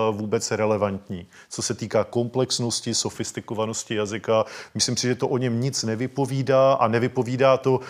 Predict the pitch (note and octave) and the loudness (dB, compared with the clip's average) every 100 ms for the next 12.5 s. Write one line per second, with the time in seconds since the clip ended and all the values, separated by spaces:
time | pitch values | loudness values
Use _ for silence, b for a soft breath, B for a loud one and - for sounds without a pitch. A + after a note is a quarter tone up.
0 | B - A2+ B2+ C3+ D#3 B2+ A#2 B2+ - | B -2 0 0 -4 -2 0 0 -2 -2
1 | - C#3+ - C3 C#3 A#2 C#3 C#3 C#3 A#2+ | -2 2 4 4 2 2 2 2 0 -2
2 | - A2+ A#2+ B2+ C3 C3 B2+ A#2 A#2+ C3+ | -4 -4 -2 0 0 0 0 2 2 0
3 | A#2+ G#2+ A2 - G#2+ A#2 A#2+ B2+ A#2+ B | -4 -4 -4 -4 -2 -2 -2 -2 -6 B
4 | B - A#2 A2 B2+ B2+ - A2+ A#2 A#2 | B -4 0 2 2 0 -2 -2 0 0
5 | A#2 - B2+ A#2+ B B - G2+ G2+ G2+ | -2 0 0 0 B B 2 6 6 8
6 | G2+ G#2+ - G2+ G2+ A#2+ C3 A2+ A2+ A2 | 6 4 0 -2 2 4 4 2 -2 -4
7 | - C3 G#2 G#2+ A#2+ - A#2 B2+ A2+ - | -2 0 0 0 -2 -4 -4 -4 -8 -2
8 | G#2 A2 B2 A#2 A#2+ A2 A#2+ G2+ - A#2+ | 2 4 2 0 -4 -2 -4 -6 -8 -6
9 | G#2 G2+ G#2+ G#2+ - A#2 A#2 A2 B B | -4 -2 -2 -4 -4 0 0 0 B B
10 | G#2 F#2+ - - A2 A#2+ A2 A2 A#2+ A#2 | 2 2 0 -4 -2 0 0 0 -2 -2
11 | A#2+ - - A2 A#2+ A2+ G#2 A2 A2 - | -4 -4 -2 0 2 -2 0 2 2 0
12 | G#2 A#2+ - C3 | -2 0 2 2